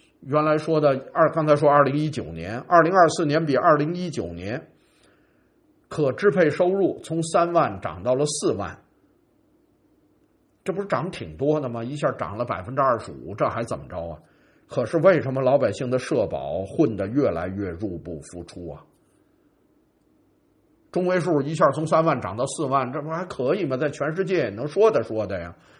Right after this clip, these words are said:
那您这社保是怎么回事儿啊？改革开放四十年，全民有没有共同富裕，咱们先放一边儿。现在连养老的钱都没地儿着落。说到政府这四本大账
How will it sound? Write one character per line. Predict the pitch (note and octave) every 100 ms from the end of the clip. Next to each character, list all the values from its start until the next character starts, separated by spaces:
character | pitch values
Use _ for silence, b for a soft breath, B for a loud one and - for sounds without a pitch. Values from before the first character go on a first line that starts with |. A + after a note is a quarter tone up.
| b -
那 | D3
您 | E3+
这 | F3
社 | E3+ - C3
保 | F2 C#2
是 | D2+ C3
怎 | F#2+
么 | D2+
回 | D2+
事 | D2 F2
儿 |
啊？ | D#2+ D2 b b b b
改 | - A#2+
革 | A2+ D3+
开 | D#3 D3
放 | D3
四 | D3 D#3
十 | B2 F#2+
年， | F#2 B2+ - b b b
全 | - D3 E3
民 | D3 E3 F3+ - _ _ C3 D#3
有 | B2 G#2+
没 | C#3
有 | D3+
共 | A#2+ D3+
同 | A#2+ C3+
富 | E3+ G#3+ F3 A#2
裕， | F#2 E2+ C#2
咱 | -
们 | A2
先 | A2 A2+
放 | - G2+ F2+
一 |
边 | E2 G2+
儿。 | F#2+ b b b
现 | - D3+
在 | C#3+
连 | C3 D#3+ E3+ B2+
养 | A#2+ F3+
老 | B2+ B1 B1+
的 | F2
钱 | - - A#2
都 | A#2+
没 | A2 G2
地 | G#2
儿 | F2+
着 | D#2+ C#2
落。 | G2 G2 D2 b b b b -
说 | E3+
到 | D#3
政 | D3 E3 A#2+
府 | G#2 A2+
这 | A#2+
四 | C3 - A2+
本 | F2 E2
大 | A2+ F#2+
账 | B2 F#2+ D2+